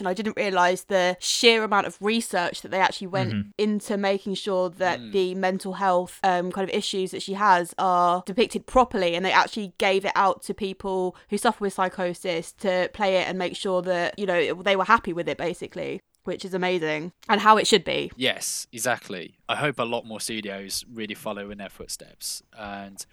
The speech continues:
Speaker 3: you can see the work that they've done. Um, they have a whole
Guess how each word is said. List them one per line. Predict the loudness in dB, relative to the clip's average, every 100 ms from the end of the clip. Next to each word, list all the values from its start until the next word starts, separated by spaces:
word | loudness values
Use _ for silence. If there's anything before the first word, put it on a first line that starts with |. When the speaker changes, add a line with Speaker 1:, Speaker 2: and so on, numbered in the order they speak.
| _ -14
Speaker 3:
you | -8
can | -2
see | 2 2 2 0 -4
the | -6
work | -6 -8
that | -8 -12
they've | -12 -10 -10
done. | -12 -20 -20 _ _ _ -8
Um, | -4 -4
they | -2
have | -2 -4
a | -8 -4
whole | -4 -2 -4 -6 -8